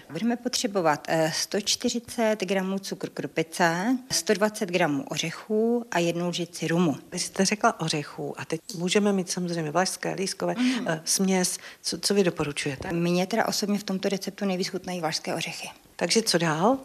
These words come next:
Speaker 1: Tak a budeme na polevu potřebovat ještě šťávu z jednoho citronu a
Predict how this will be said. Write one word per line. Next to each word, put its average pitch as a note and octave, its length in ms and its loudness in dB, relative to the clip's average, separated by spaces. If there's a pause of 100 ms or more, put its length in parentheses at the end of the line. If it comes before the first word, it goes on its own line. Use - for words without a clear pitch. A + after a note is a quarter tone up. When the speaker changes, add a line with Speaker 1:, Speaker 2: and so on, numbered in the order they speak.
Speaker 1:
Tak - 380 0
a D3+ 220 8
budeme A#3 280 6
na F#3+ 120 4
polevu G#3 380 2
potřebovat F#3 680 0
ještě E3 360 0
šťávu F#3 360 2
z F3 60 0
jednoho E3 300 4
citronu A3 760 2
a - 40 0